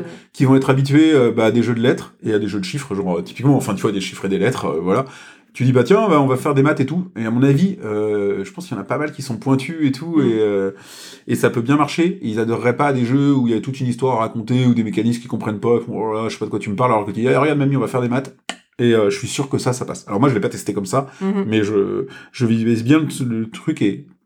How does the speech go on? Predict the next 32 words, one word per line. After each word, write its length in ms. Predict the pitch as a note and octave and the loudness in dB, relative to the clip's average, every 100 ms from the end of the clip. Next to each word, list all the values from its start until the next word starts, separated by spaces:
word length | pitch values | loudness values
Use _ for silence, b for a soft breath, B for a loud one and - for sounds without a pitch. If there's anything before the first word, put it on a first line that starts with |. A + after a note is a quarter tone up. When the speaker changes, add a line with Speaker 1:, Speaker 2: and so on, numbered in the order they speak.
| - - _ _ | -20 -20 _ _
Speaker 1:
avec 180 | G#2 G#2 | -4 -2
ce 60 | |
public-là, 360 | B2 A#2+ A2+ D3+ | -2 -4 -4 -6
je 60 | - | 0
pense 140 | G3+ | 0
Speaker 2:
Oui. 40 | |
Speaker 1:
que, 80 | C3+ | 2
euh, 380 | A2+ G#2 G#2 G2 | 2 2 2 -2
ça 180 | - A2 | -6 -2
doit 140 | A#2 | -2
être 120 | A#2+ - | -2 -2
assez 260 | C3+ - D#3+ | -2 2 2
efficace, 420 | C#3+ C3+ G2+ F#2 | 2 0 -2 -2
quoi. 180 | - - _ b b b _ _ _ _ _ B B B B B B B B2 | -8 -12 _ b b b _ _ _ _ _ B B B B B B B 0
Euh, 760 | B2 A#2+ A#2+ A#2+ A#2+ A#2+ A#2+ | 2 2 2 2 2 2 0
donc 140 | A#2+ D3 | 2 4
voilà, 340 | D#3 F#3 A3 C#3 | 6 4 2 2
euh, 140 | C3+ | 2
ce 80 | C3 | 2
que 100 | E3 | -2
je 40 | D#3 | 0
voulais 120 | D#3+ | 2
rajouter, 360 | D3 C#3 D3+ | 2 0 -2
c'est 160 | D3 A#2+ | -2 -6
que 320 | - A2 G#2+ | -6 -2 -2
ce 100 | G2 | -4
qu'il 100 | A#2+ | -10
faut 80 | A#2+ | -10
savoir, 240 | B2+ C3 C3+ | -6 -4 -6
c'est 120 | C3+ | -10
qu'effectivement, 460 | G#2 - C3 C3+ | -16 -8 -4 -2
euh, 240 | G#2+ G2 | -2 -4